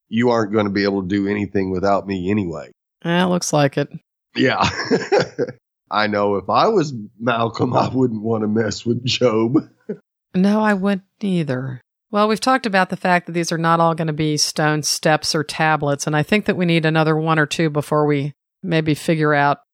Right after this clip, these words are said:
Speaker 2: start to come up with some really solid theories on what they're doing.
Speaker 1: Yes, absolutely.
Speaker 2: Yeah.
Speaker 1: And of course, Alex seems to have trust issues,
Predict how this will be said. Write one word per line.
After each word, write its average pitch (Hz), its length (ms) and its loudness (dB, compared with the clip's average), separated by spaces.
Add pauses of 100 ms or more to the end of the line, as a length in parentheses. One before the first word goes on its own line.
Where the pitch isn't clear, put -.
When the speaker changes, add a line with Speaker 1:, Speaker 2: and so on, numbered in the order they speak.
(200)
Speaker 2:
start 180 300 -2
to 143 240 2
come 160 220 0
up 151 120 0
with 147 80 -4
some 156 160 -2
really 151 140 2
solid 143 460 0
theories 143 420 0
on 131 160 0
what 135 200 -2
they're 131 120 -2
doing. 131 540 -4 (320)
Speaker 1:
Yes, 101 640 0 (100)
absolutely. 82 840 0 (320)
Speaker 2:
Yeah. 76 300 0 (420)
Speaker 1:
And 156 240 2
of 139 200 -4
course, 120 640 0 (340)
Alex 135 400 2
seems 127 340 0
to 120 100 -2
have 117 220 2
trust 117 440 0
issues, 101 640 -2